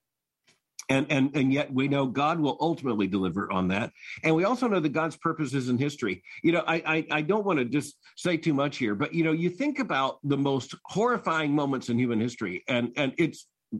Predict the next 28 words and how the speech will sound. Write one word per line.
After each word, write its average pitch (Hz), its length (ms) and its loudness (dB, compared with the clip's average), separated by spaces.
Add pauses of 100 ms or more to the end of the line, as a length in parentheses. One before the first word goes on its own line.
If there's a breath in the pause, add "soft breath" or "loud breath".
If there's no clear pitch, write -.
(140)
the 156 180 2
one 170 220 2
close 202 420 -2
to 160 200 0
us 127 280 -2
would 131 200 0
certainly 143 260 2
be 123 40 2
the 120 80 -2
Holocaust, 120 680 -2 (580 loud breath)
uh, 123 240 4
of, 127 360 0
uh, 117 240 2 (100)
undertaken 139 480 0
by 120 100 2
Nazi 120 360 0
Germany 117 400 2
against 117 280 -4
the 104 60 0
Jewish 107 340 0
people 110 420 0
in, 98 200 -2
in 104 200 2
World 110 220 2
War 95 200 2
Two. 107 340 -4 (680 loud breath)
And, 151 340 2
uh, 143 220 0